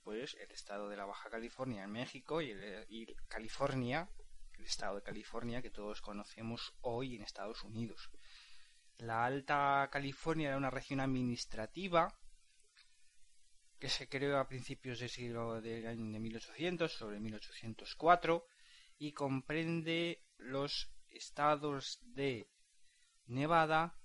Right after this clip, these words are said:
Arizona,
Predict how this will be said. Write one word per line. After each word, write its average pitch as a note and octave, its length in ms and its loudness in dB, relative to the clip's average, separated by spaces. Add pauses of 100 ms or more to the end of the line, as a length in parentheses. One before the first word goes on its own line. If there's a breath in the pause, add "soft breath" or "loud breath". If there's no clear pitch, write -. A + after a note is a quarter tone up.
(1400)
Arizona, D3 840 6